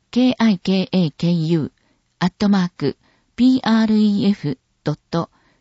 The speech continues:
ケーエージーオーエスエイチアイエムエードットエルジードットジェーピー。締め切り、平成二十六年一月三十一日金曜日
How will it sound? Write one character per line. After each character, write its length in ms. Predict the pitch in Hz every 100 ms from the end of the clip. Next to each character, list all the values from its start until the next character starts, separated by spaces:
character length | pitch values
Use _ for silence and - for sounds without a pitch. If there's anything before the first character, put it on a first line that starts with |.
| _
ケ 120 | 226
ー 300 | 240 233 233
エ 20 |
ー 60 | 170
ジ 300 | 175 185 -
ー 40 | 180
オ 140 | 170
ー 40 | -
エ 100 | 165
ス 220 | - 214
エ 40 | 214
イ 60 |
チ 220 | - 180
ア 60 | 175
イ 80 | -
エ 120 | 170
ム 120 | 190 214
エ 120 | 202
ー 120 | - _
ド 100 | 147
ッ 60 | - _
ト 180 | 147 - _ _ _
エ 80 | 175
ル 140 | 220 247
ジ 160 | 240
ー 140 | 190 -
ド 100 | -
ッ 60 | 151 _
ト 180 | 180 - -
ジ 120 | 165
ェ 40 | 170
ー 60 | -
ピ 220 | 151 - _ _ _ _ _ _ _ _ _ _ _
ー。 40 | -
締 140 | 202
め 120 | 220
切 180 | - 185
り、 180 | 170 - _ _ _ _ _
平 180 | 247
成 240 | 269 262 254
二 160 | 262
十 220 | 247 175 151
六 240 | 165 196
年 220 | 156 135 - _
一 240 | - - 262
月 220 | 262 -
三 280 | 262 269 202
十 220 | 156 139
一 240 | 139 196
日 380 | 190 190 - -
金 280 | - 247 254
曜 220 | 262 190 139
日 160 | 123